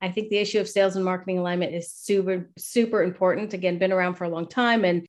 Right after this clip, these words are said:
I see it as one of the main challenges that companies face. A good friend of mine, Jess Weimer, who is the Senior Vice President of Revenue and Growth Marketing at Podium,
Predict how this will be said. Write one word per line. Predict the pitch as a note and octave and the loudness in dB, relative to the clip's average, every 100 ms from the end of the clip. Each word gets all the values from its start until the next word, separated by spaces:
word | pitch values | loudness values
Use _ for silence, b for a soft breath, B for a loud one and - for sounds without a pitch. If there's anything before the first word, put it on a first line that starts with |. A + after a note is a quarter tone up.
| - | -4
I | F#3 | -4
see | F3+ - A3 G#3+ | -4 -4 2 2
it | G#3+ | 2
as | F3 E3+ E3+ | -2 -4 -4
one | F3+ F3+ F#3+ | -2 0 0
of | F3+ | 0
the | |
main | E3+ E3+ E3 E3+ E3+ | 0 0 2 2 0
challenges | E3 E3+ D#3 E3+ F3+ F#3+ G3 | -2 -6 -4 -4 -4 -4 -4
that | F3 - | -8 -10
companies | E3+ E3+ D#3 - | -10 -8 -8 -6
face. | D#3 E3+ D#3+ - - | -4 -2 -2 -6 -6
A | |
good | F3 G#3+ | 0 2
friend | G#3+ G#3 | 2 0
of | G#3 | 0
mine, | G#3 G3 | -2 -2
Jess | F3+ - | -2 -2
Weimer, | F#3 F#3+ F#3+ | -2 -2 -4
who | F#3 G3 F3 E3+ F3 | -4 -2 0 0 0
is | F3 | -2
the | E3+ | -6
Senior | - F3+ | -4 -2
Vice | F3 E3 | -2 -4
President | - F3 E3+ F3 F3+ F3 - - | -4 -6 -4 -2 -2 -2 -6 -8
of | E3 E3 D#3 D#3+ | -6 -4 -6 -4
Revenue | F3 E3+ E3+ | -4 -2 -2
and | D#3 | -2
Growth | E3+ F3+ F3 | 0 0 0
Marketing | E3+ E3+ F3+ E3+ | -4 -4 -4 -4
at | D3+ | -4
Podium, | - A3 A3+ A3+ A3+ | -2 0 2 0 -2